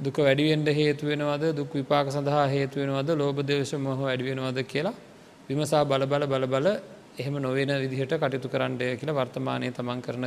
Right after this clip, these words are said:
දේවල් පිළිබඳව දේශනා කරලා තියෙනවා. අනාගතයේ කරන්න බලාපොරොත්තු වෙන දේවල් පිළිබඳවත් ඒ විදිහට විමස විමසා, විමස විමසා කටයුතු කරන්නය කියලා දේශනා කරලා තියෙනවා. ඒ වගේම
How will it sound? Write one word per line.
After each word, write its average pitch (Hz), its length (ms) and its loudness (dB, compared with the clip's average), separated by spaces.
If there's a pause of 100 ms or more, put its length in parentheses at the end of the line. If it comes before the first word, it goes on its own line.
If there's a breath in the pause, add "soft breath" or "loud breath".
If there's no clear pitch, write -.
දේවල් 120 300 -2
පිළිබඳව 117 460 -4 (680)
දේශනා 127 360 -2
කරලා 120 240 -4
තියෙනවා. 113 260 -6 (1800 loud breath)
අනාගතයේ 185 520 6
කරන්න 160 280 2
බලාපොරොත්තු 147 520 2
වෙන 151 160 -2
දේවල් 139 260 0
පිළිබඳවත් 131 520 -2
ඒ 139 100 2
විදිහට 139 240 -2
විමස 135 280 -2
විමසා, 131 520 0
විමස 139 240 -2
විමසා 131 460 -2 (640)
කටයුතු 139 300 -2
කරන්නය 131 400 0 (140)
කියලා 151 200 -4
දේශනා 123 340 -4
කරලා 117 200 -6
තියෙනවා. 113 300 -8 (960)
ඒ 143 120 0
වගේම 156 420 4